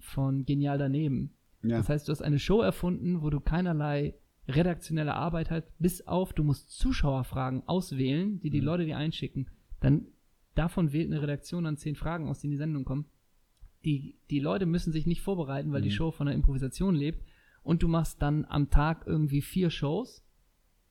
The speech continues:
Speaker 1: Äh, Hugo Idee dahinter, Hugo Moderator und Hugo Produzent. Also
Speaker 2: Mhm.
Speaker 1: Hashtag Schubkarre.
Speaker 2: Mhm.
Speaker 1: Schubkarre.
Speaker 2: Und, und dann, dann noch das Zwick auf der Reeperbahn
Speaker 1: Und noch das
Speaker 2: sitzen.
Speaker 1: Zwick und dann noch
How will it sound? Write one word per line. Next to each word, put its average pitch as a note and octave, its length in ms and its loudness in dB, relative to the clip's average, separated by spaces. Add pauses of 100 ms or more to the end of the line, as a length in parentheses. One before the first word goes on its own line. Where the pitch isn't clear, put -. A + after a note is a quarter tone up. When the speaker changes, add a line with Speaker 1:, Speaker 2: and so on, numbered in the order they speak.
(240)
Speaker 1:
Äh, C#3+ 220 0 (160)
Hugo F#3+ 460 2
Idee E3 400 2
dahinter, G#3+ 600 0 (120)
Hugo F#3 240 2
Moderator E3 920 0
und F#3+ 220 4
Hugo F#3 220 2
Produzent. D#3+ 760 -2 (760)
Also B2 460 -6 (160)
Speaker 2:
Mhm. A2 180 -14
Speaker 1:
Hashtag C#3 480 2 (120)
Schubkarre. B2 800 2 (200)
Speaker 2:
Mhm. A2+ 280 -18 (120)
Speaker 1:
Schubkarre. C#3+ 920 -6 (580)
Speaker 2:
Und, G#2 180 -16 (160)
und A2+ 200 -10 (120)
dann, G#3 520 2 (520)
dann F#3 280 4
noch F#3+ 200 0
das - 260 -6
Zwick D#3 300 -8
auf C3+ 140 -6
der C3 100 -6
Reeperbahn B2 380 -4
Speaker 1:
Und A#3 140 2
noch A#3+ 120 2
das G3 140 2
Speaker 2:
sitzen. G#2 120 -2
Speaker 1:
Zwick F#3+ 180 -4
und E3+ 180 -2
dann F#3+ 160 -2
noch G3+ 280 -4